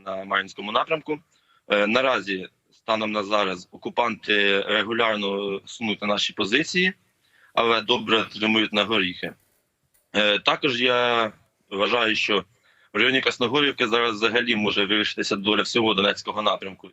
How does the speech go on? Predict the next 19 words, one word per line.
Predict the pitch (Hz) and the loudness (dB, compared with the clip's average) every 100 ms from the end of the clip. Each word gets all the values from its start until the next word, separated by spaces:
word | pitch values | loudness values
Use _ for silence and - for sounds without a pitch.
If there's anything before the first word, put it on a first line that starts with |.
| _ | _
як | - | -2
і | 113 | 0
Мар'їнського, | 120 127 - 107 | 0 -2 -2 -2
так | - - | -2 -2
і | |
Авдіївського. | 104 104 98 87 82 78 _ _ _ _ _ _ | -2 -2 -6 -6 -10 -12 _ _ _ _ _ _
Е, | 101 104 | 0 2
можливості | 104 117 135 135 107 - 104 | 2 0 2 0 0 -4 -4
там | - 104 | 0 0
є | 101 104 92 - _ _ _ _ | 0 0 0 -6 _ _ _ _
не | 95 | -8
тільки | 92 151 170 170 170 180 _ | -2 -2 0 0 0 -4 _
у | - | -4
ворога, | 127 143 143 131 131 117 | 0 2 2 2 0 2
але | 113 117 113 | 2 2 0
і | 107 | -4
в | |
нас | 113 120 | -2 -4
також | - 107 107 | -2 -4 -2